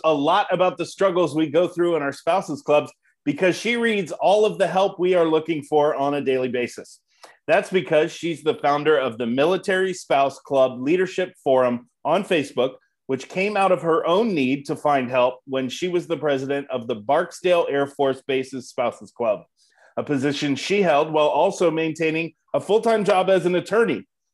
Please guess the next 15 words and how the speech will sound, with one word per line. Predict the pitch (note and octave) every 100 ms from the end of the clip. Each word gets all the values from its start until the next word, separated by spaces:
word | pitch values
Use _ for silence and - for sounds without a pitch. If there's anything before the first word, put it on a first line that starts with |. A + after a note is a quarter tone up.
| -
something | E3 E3+ F#3 E3+
she | - F3+
has | F3+ D#3
done | C#3 D3 C#3+
throughout | C#3+ D3 F3 D#3+
her | F3 E3
life | C#3+ C3 -
as | C3+ C3+
a |
military | C#3 A2+ A#2 C3 D3
spouse. | - A3 C3+ - _ _ _ _ -
Currently, | G#3+ B3 A#3 A3
she | - F#3+ G3+
lives | F#3+ G3+ E3
at | D#3+ D#3+ -